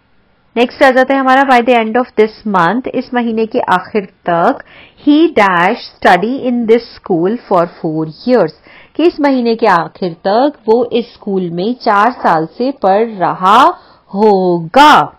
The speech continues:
ठीक है, यानी कि उसको चार साल पूरे होने वाले हैं, तो इसलिए वो इस तरह से बात कर रहे हैं। तो क्या आ जाएगा बच्चों यहाँ पे?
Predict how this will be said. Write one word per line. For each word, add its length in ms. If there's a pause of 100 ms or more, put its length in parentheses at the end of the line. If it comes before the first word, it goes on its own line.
(300)
ठीक 140
है, 60
यानी 200
कि 80
उसको 180
चार 240
साल 200
पूरे 220
होने 200
वाले 200
हैं, 180
तो 120
इसलिए 380
वो 240
इस 140
तरह 180
से 140
बात 260
कर 140
रहे 220
हैं। 160 (920)
तो 60
क्या 140
आ 40
जाएगा 240
बच्चों 220
यहाँ 240
पे? 160